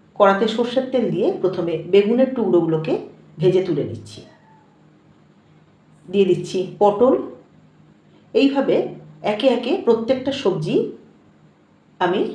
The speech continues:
মোটামুটি ভেজে তুলে রাখবো, তবে কোনোটাই খুব বেশি ভাজবো না, যেমন কাঁচাও থাকবে না, তেমনি খুব বেশি ভাজবো না, যাতে একটা রসালো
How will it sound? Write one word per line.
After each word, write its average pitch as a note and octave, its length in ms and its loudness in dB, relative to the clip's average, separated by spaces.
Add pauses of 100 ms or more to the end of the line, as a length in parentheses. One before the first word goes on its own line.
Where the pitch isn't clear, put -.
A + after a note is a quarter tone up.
(120)
মোটামুটি G3+ 380 2 (140)
ভেজে E3 280 2
তুলে D3+ 220 2
রাখবো, - 220 -10 (720)
তবে B3+ 180 6 (440)
কোনোটাই D4 320 4 (120)
খুব - 160 4 (140)
বেশি A3+ 240 4 (100)
ভাজবো B2 340 -6
না, - 60 -14 (880)
যেমন A3 240 4 (120)
কাঁচাও B3 300 2 (100)
থাকবে F3 300 0
না, D#3 60 0 (240)
তেমনি G3 280 0 (180)
খুব C#4+ 120 -2 (120)
বেশি B3 240 -2
ভাজবো C#3+ 320 -8
না, - 60 -14 (1300)
যাতে A3 280 2
একটা - 160 -2 (260)
রসালো A3+ 340 2